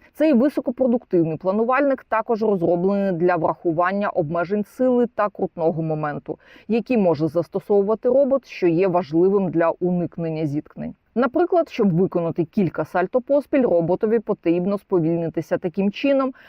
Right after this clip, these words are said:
щоб його початкові умови були ідеально правильними для повторення сальто. Якщо закрадаються невеликі помилки, і ви намагаєтеся повторити це сальто із цими хай невеликими помилками, робот просто розіб'ється.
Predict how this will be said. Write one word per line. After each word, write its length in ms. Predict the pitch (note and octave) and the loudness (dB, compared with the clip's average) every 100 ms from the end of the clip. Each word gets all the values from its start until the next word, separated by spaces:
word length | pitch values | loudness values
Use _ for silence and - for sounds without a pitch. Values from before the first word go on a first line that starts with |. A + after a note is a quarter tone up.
| - | -20
щоб 260 | - C4 A3 | -6 -2 2
його 280 | A#3+ A#3 A#3 | 2 2 0
початкові 600 | - B3 A#3+ - D#3+ D3 | 0 -2 -4 -2 -2 2
умови 480 | F#3 G#3+ B3 A#3+ A#3+ | 2 4 2 2 2
були 360 | F#3 F3+ G3 | 2 2 2
ідеально 680 | - F#3 F3+ E3+ E3 F3+ G3+ | 0 0 2 2 2 0 -2
правильними 680 | - E3 E3 D#3+ F3 F#3 F3+ | -4 0 0 2 0 -2 -4
для 240 | D#3 E3+ E3+ | -2 0 0
повторення 640 | F#3 - G#3 F#3 D3+ D3+ | -4 -2 -2 -2 -4 -14
сальто. 440 | - - - - - _ _ - - - | -14 -14 -14 -20 -20 _ _ -20 -14 -2
Якщо 340 | B3+ - C4 | -2 0 0
закрадаються 600 | F#3+ - G3 F#3+ F#3 - | 0 0 2 2 2 2
невеликі 500 | G#3+ A3 G3+ D3+ G#3 | 2 2 2 2 -2
помилки, 680 | - D4+ C#4 C#4 - C4 - | 0 2 4 2 2 -2 -2
і 100 | - | 0
ви 100 | A3+ | 2
намагаєтеся 600 | A3+ G#3+ G3 F#3+ E3 F3 | 2 0 2 0 0 -6
повторити 540 | D3+ E3 - F#3 E3+ D3+ | -6 -4 0 2 0 -4
це 260 | - D#3+ | -2 -2
сальто 640 | C#3+ E3+ D3+ - D#3+ D#3 - | 0 -2 -2 -2 0 0 -2
із 320 | - D#3+ - - | -2 -2 -4 -20
цими 340 | - A3+ F#3+ D#3 | -6 -2 0 -2
хай 260 | - E3 | -2 0
невеликими 760 | D#3+ F#3 G3 F3 E3+ D3 D#3 D3+ | 2 2 2 4 4 2 -4 -6
помилками, 640 | - G3 A3+ - C#4+ C#4 | -4 -2 -2 -2 0 0
робот 380 | B3 - A3+ G#3+ | 0 0 0 0
просто 280 | - G#3 G3+ | -2 -2 0
розіб'ється. 540 | G3+ G3+ D3+ - - | 2 2 0 -2 -6